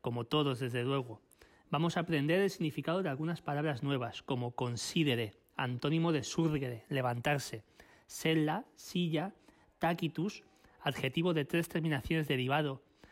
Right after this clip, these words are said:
del verbo tacere, que ya sabemos que significa callar, statim, que quiere decir enseguida. Sin embargo, lo fundamental de este capítulo es lo que podemos ver en ese primer diálogo entre el profesor y los alumnos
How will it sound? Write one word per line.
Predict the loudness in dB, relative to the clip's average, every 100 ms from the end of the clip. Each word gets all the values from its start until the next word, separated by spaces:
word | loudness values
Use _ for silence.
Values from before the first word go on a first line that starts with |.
| -20 _
del | -2 0
verbo | 2 0 0 -4
tacere, | -2 0 0 0 0 -2 -4
que | -4
ya | -2
sabemos | -2 -2 -2 -2
que | -4
significa | -6 -6 -6 -4 -2
callar, | 0 2 0 -2 -10 -20 -20 -20 _ _
statim, | -8 -4 0 0 2 2 0 -4
que | -6 -2
quiere | 0
decir | 0 0 -2
enseguida. | -2 -2 0 2 0 -4 _ _ _ -20 _ _
Sin | -2 0
embargo, | 2 2 2
lo | 2
fundamental | 0 0 0 0 0 0
de | -2
este | -2
capítulo | -2 0 0 0 0
es | 0
lo | -2 -2
que | -2
podemos | 0 0 0
ver | 0 0 0
en | -2 0
ese | 0 -2 -2
primer | 0 0 0
diálogo | 0 0 2 2 0
entre | 0 -2
el |
profesor | -2 -6 -6 -4 -2
y |
los | -2 -2
alumnos | 0 0 0 -2